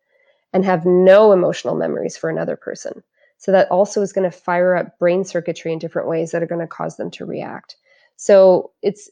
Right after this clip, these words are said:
I think, important for us to be really compassionate too with each other as we go through this, because,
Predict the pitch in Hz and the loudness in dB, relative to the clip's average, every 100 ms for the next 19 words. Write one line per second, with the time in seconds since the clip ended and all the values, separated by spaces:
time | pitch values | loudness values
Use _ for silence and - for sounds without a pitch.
0 | - 214 277 294 262 - 208 202 - 202 | -10 -8 -6 -4 -6 -6 -6 -6 -4 -4
1 | 190 - 175 185 180 170 185 190 190 175 | -4 -10 -8 -6 -6 -6 -4 -2 -4 -6
2 | - 175 - 165 175 - 233 - - 185 | -12 -12 -8 -8 -8 -8 -8 -10 -8 -6
3 | 196 214 190 202 - 202 220 240 185 170 | -4 -6 -6 -8 -8 -8 -6 -4 -4 -4
4 | 175 170 165 - 165 214 277 - 190 - | -4 -4 -6 -6 -6 -4 -8 -8 -10 -6
5 | 185 175 175 170 | -2 0 0 -2